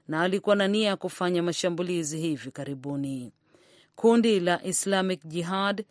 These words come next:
lilisema shambulizi pia lilimuua mke wa Abu El Ata pamoja na kuwajeruhi watoto wao.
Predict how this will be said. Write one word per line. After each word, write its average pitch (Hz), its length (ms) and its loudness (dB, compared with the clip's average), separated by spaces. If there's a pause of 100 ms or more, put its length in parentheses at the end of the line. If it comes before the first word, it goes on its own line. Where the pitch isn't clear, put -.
(320)
lilisema 151 480 -4
shambulizi 180 560 -2
pia 214 320 0
lilimuua 175 600 0
mke 214 320 -2
wa 185 140 4
Abu 175 360 -4
El 147 260 -8
Ata 180 460 -2
pamoja 165 600 -2
na 151 120 -6
kuwajeruhi 170 600 -2
watoto 139 440 -10
wao. 127 480 -8